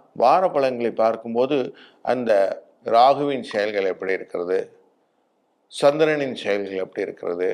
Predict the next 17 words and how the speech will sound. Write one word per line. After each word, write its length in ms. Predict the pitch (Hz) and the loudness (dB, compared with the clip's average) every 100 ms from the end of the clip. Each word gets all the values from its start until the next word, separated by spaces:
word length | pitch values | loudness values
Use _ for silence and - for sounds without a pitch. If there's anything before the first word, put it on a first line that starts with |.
| - - _ _ - 127 | -6 -16 _ _ -2 0
மற்ற 320 | 156 - 170 - | 0 0 -2 0
கோள்களுடைய 680 | 156 170 156 156 143 131 135 123 - - | 2 4 4 4 2 0 0 0 -2 -4
அந்த 140 | 113 107 - | -2 -2 2
பரிமாணத்திலே, 760 | 127 147 151 143 131 - 123 139 - _ _ _ _ - | 2 2 0 0 -2 -2 0 -2 -6 _ _ _ _ -6
பரிவர்த்தனையிலே, 920 | 123 143 165 156 135 139 123 107 117 - - _ - | 0 2 4 2 2 -2 -2 0 0 0 -6 _ -6
பார்வையிலே 680 | 117 127 156 156 139 117 113 131 | 0 2 2 2 -2 -2 -4 -6
வரக்கூடிய 460 | - 120 117 107 104 87 | -4 -4 -4 -6 -6 -2
பலன்கள் 340 | 98 107 101 90 | -2 -2 -6 -8
எப்படி 200 | 98 92 | -6 -6
இருக்கிறது 280 | 90 101 104 | -4 -4 -4
எல்லாத்தையும் 380 | 101 98 - - | -2 -2 -4 -6
சேர்த்து 280 | 139 143 143 - | -2 -2 -4 -6
கம்ப்ரைஸாக 500 | 110 101 120 113 107 - | -6 -2 -4 -2 -6 -6
பண்ணும்போது 400 | 110 107 107 131 | -6 -4 -2 -2
தான் 140 | 131 - _ _ 107 | -4 -6 _ _ -8
ஒரு 140 | 107 - - - - | -8 -10 -20 -16 -4
கோர்வையான 580 | 120 120 117 107 98 | 0 0 0 -2 -2